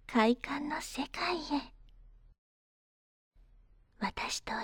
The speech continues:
一緒に行きましょう。それ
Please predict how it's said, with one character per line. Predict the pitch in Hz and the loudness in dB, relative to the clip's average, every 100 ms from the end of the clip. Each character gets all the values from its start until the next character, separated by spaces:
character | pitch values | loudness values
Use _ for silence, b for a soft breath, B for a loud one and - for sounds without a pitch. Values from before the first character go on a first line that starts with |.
| - | -6
一 | |
緒 | - - - 220 | -6 -4 0 2
に | 226 240 285 - - - - - - - | 4 4 2 -4 -20 -20 -20 -20 -20 0
行 | - 185 | 0 2
き | - | 0
ま | 220 - | 0 0
し | - 247 | -2 0
ょ | |
う。 | 269 - - - - - - - - - - - - _ _ | 0 0 -8 -20 -20 -20 -20 -20 -20 -20 -20 -20 -20 _ _
そ | - - | -16 -6
れ | 202 233 | -4 -4